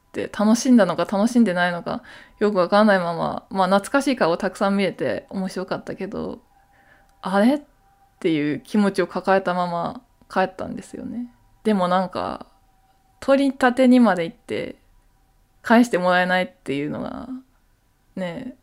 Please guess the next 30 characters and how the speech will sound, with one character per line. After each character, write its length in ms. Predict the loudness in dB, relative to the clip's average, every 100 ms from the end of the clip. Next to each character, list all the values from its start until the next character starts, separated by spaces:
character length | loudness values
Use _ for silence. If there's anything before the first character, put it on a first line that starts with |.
| _ _
ど 180 | 0 4
う 60 | 4
い 40 |
う 40 | 2
こ 120 | -2
と 160 | -2
な 140 | -2 -4
ん 100 | -6
だ 120 | -6
っ 140 | -8 -12 _ _
て 320 | -10 -8 -10 _ _ _ _ _
思 180 | 0 0
っ 120 | -2
た 360 | -8 -8 -8 -12 -20 _
だ 140 | -4 -2
け 160 | 0
で 80 | 0
は 80 | 0
な 140 | -2 -6
く 100 | -8
て、 480 | _ -8 -8 -8 _ _
や 120 | -6
っ 40 |
ぱ 200 | -4 -4
友 440 | -6 _ 0 6 8
達 240 | 6 4
の 120 | 4
方 200 | 4 4
が 100 | 2
ね、 300 | -2 -6 -10